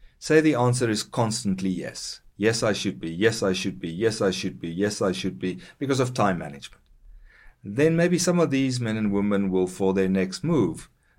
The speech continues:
go, go and look into time management, see if there's any practical tips they can get from self-management, and then practice that for a ne-, for two, three weeks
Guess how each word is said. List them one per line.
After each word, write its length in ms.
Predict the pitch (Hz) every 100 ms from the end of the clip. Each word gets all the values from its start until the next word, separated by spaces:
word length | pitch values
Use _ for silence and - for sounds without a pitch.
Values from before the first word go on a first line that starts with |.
| -
go, 400 | 101 104 107 - _ -
go 200 | 104 113
and 160 | 107
look 160 | 117 127
into 220 | 101 92
time 280 | - 101 98
management, 600 | 98 113 120 170 190 - _ _ _ _
see 380 | - - 135 131
if 80 | 123
there's 220 | 110 104
any 180 | 107 101
practical 560 | - 120 123 - 101
tips 360 | - 123 123 -
they 120 | 92
can 180 | 95 92
get 200 | 90 -
from 180 | 92 87
self-management, 880 | 95 85 90 90 104 107 151 160 160 - -
and 140 | 120
then 180 | 120 120
practice 400 | 123 123 123 104
that 380 | 98 92 - - - _ _ _ _
for 280 | - 98 90
a 40 |
ne-, 220 | 90 87 -
for 200 | 95 82
two, 240 | - 107
three 260 | - 90 87
weeks 500 | 127 185 185 -